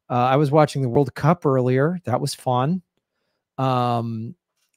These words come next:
and then, uh, I don't know. I don't know. I might go surfing. And then I really wanna try out the, uh, Beyond Orange Chicken at, um,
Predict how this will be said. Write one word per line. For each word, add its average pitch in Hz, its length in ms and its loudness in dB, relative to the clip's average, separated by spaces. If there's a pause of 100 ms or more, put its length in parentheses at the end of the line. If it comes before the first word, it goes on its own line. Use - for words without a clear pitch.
and 120 180 -6
then, 127 500 -4
uh, 131 800 -6
I - 40 -8
don't 151 140 -6
know. 117 340 -8 (640)
I 113 40 -12
don't 110 100 -10
know. 131 80 -10
I 120 80 -10
might 120 240 -6
go 139 80 -6
surfing. 143 580 -2 (1120)
And 123 160 -2
then 131 120 0
I 131 60 2
really 143 320 4
wanna 156 240 4
try 139 500 4
out 127 420 2
the, 123 480 0
uh, 123 240 0
Beyond 147 1080 2
Orange 151 500 0
Chicken 131 680 -2 (1200)
at, 123 380 -6
um, 117 640 -2